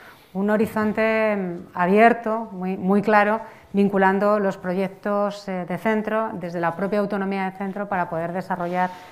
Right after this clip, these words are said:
eh, la mejora, el, la persecución, ¿no? del éxito escolar, ¿no? Pero no simplemente vinculados a,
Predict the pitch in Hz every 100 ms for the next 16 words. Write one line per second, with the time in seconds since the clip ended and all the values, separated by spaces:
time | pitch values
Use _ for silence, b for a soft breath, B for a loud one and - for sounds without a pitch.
0 | B B - 170 170 165 165 160 170 160
1 | 160 185 170 147 147 - 160 160 165 175
2 | 175 175 165 160 185 180 220 214 190 190
3 | 185 180 180 170 165 180 202 185 196 B
4 | B B 208 208 269 285 262 254 240 226
5 | 214 208 208 202 202 202 196 B B B
6 | B 151 185 185 185 185